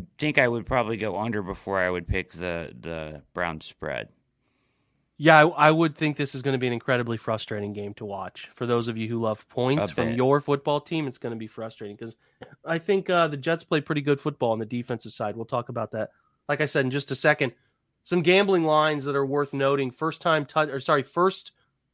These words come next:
Speaker 2: touchdown scorer. Amari Cooper sitting there plus nine fifty. That's a
Speaker 1: Mm.
Speaker 2: spicy number. I don't mind that number.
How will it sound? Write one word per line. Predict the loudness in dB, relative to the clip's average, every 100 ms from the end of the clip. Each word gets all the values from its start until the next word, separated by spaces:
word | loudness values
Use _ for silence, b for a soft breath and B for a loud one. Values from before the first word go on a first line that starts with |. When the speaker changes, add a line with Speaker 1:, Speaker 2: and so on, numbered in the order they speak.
| _ _
Speaker 2:
touchdown | 0 0 0 0 2 -2
scorer. | -8 -4 0 2 2 0 -8 _ _ _ _ _ _ _ _ _ _ _
Amari | 0 4 4 2
Cooper | -4 -4 -4
sitting | -2 0 0
there | -2
plus | 0 0 0
nine | 2 2 2
fifty. | -2 -4 -4 -12 -12 -20
That's | -12
a |
Speaker 1:
Mm. | -10
Speaker 2:
spicy | 0 2 2 -2 0
number. | 0 -2 -6 -8
I | -12
don't | -4 -4 -2
mind | -2 -2 -2
that | -6 -6
number. | -8 -8 -10